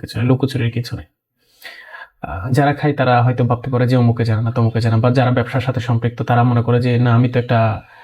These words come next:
লেবাস দৌড় আছি, আমারটা মনে হয় কেউ জানে না।" আসলে সবারটাই সবাই জানে, এখানে না জানার কিছু নেই। তো আমরা যারা, আহ, ভোটার আছি, আমরা যারা ভোট দেব,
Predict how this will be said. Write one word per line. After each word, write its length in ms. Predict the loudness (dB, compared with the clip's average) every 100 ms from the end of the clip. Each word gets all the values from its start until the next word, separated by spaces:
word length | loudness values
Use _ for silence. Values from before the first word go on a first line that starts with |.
| 0
লেবাস 300 | 2 2 2
দৌড় 140 | 0
আছি, 220 | 0 -2 -4
আমারটা 360 | -4 -2 2
মনে 140 | 4 4
হয় 140 | 0
কেউ 160 | -4 -6
জানে 220 | -6 -8
না।" 60 |
আসলে 240 | -8 -8 -8
সবারটাই 380 | -4 -6 -4 -6
সবাই 300 | -4 -4 -4
জানে, 180 | -6 -12 -12
এখানে 260 | -8 -4 0
না 180 | 2 2
জানার 220 | 2 0
কিছু 240 | -6 -12
নেই। 80 | -16 -18 _ _ -20 _ _ _ _ _ -14 -12 -12 -14 -14 -14 -16 -2
তো 400 | 2 4 4 2 -2
আমরা 280 | 0 2 2
যারা, 300 | 2 2 2
আহ, 800 | 0 -4 -6 -2 0 2 0 0
ভোটার 280 | 0 2 0
আছি, 300 | -2 -6 -4
আমরা 220 | -2 0
যারা 160 | 2
ভোট 200 | 0 0
দেব, 340 | -2 -2 -6